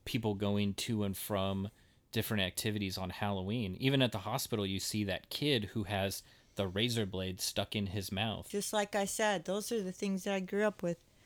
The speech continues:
Speaker 1: So
Speaker 2: So
Speaker 1: you
Speaker 2: those stories came from Seattle.
Speaker 1: So you know people that that happened to.
Speaker 2: I don't know people that it happened to, but in the neighborhoods where I, I lived as a child, those stories came out of, like, we-,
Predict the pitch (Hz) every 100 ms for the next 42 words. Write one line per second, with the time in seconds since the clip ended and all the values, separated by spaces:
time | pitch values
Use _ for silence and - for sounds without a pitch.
0 | - - - _ - 127 147 233 240 -
1 | 254 240 226 226 - 247 220 214 - 226
2 | 214 214 - 226 226 302 156 - - -
3 | 110 110 127 110 113 107 110 101 95 92
4 | 98 71 - 87 85 82 - - - -
5 | _ _ - 254 285 220 214 220 214 247
6 | - 202 208 151 190 214 - 196 175 165
7 | 156 170 - - _ - 214 165 - 208
8 | 208 208 226 240 202 226 196 - 190 220
9 | 214 202 196 190 180 160 _ _ _ _
10 | _ _ _ _ - 180 190 175 185 180
11 | 160 175 170 - 170 160 156 151 143 -
12 | _ _ - 233 180 175 196 240 - -
13 | _ _ _ _ - 208 208 - 214 202
14 | 196 - 208 202 185 - 180 185 165 165
15 | 160 - 143 165